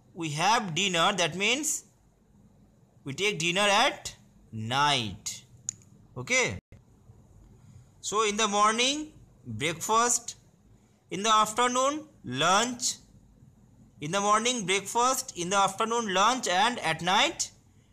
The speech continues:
dinner. Okay. So there are the three main meals: breakfast, lunch, and dinner. Okay.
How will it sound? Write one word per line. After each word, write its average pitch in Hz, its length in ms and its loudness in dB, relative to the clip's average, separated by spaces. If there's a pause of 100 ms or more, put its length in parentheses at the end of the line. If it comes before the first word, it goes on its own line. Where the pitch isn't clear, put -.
(340)
dinner. 127 560 -4 (480)
Okay. 254 420 -4 (280)
So 202 280 -2
there 190 440 0
are 202 40 -2
the 240 300 -2
three 208 260 -2
main 190 340 0
meals: 123 460 -4
breakfast, 185 920 -2 (320)
lunch, 180 600 0 (140)
and 226 440 0 (440)
dinner. 135 560 -2
Okay. 147 560 -2